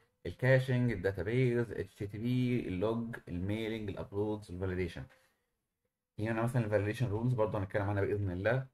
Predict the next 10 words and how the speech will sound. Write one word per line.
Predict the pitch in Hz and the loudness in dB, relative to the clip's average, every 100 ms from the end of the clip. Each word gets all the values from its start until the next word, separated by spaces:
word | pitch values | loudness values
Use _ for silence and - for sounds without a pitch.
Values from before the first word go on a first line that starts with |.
| _ | _
في، | - 101 98 | -12 -8 -6
آه، | - 90 90 92 87 85 82 - | -4 -4 -4 -4 -6 -6 -6 -6
الفيديو | 92 87 98 98 | -6 -2 -2 -2
الخاص | - 98 95 | -2 -4 -4
بالفاليديشن | 87 90 87 85 82 87 98 104 107 104 - | -4 -4 -2 -2 -2 -2 -2 -4 -6 -8 -8
او | 92 | -6
الكونفيجريشن | 92 90 90 82 85 | -6 -8 -8 -8 -8
بتاعته. | - - _ _ _ 131 | -12 -18 _ _ _ 2
الاب | 139 151 | 4 4
منقسم، | 147 143 - - 131 143 139 | 2 0 0 2 2 2 -2